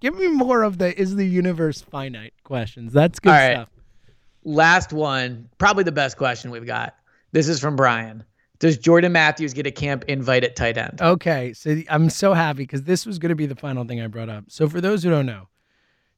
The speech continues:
Speaker 1: Jordan Matthews has come out and said, in a,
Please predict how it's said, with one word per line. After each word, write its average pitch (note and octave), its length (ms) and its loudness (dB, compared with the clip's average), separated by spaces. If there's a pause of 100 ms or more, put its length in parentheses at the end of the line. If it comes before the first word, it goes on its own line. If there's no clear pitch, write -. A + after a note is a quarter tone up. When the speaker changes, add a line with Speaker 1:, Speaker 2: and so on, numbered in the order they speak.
Speaker 1:
Jordan D4 460 2
Matthews F#3 840 -2
has D#3 200 -6
come A#3 340 2
out B2+ 340 -2
and C#3+ 180 -6
said, C#3 420 -4 (340)
in B3 140 2
a, B3+ 40 0